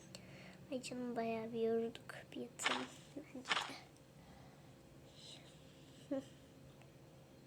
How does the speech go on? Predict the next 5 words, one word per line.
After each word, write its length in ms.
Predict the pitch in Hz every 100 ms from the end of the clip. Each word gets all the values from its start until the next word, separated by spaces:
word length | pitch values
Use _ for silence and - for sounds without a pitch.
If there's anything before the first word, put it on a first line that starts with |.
| - - - - - - - - - - - -
Bir 80 | 330 -
saniye. 460 | 233 220 226 233 247 - - - -
Şunlara 280 | 233 226 247
bir 140 | 302
bakayım. 440 | 320 - - 285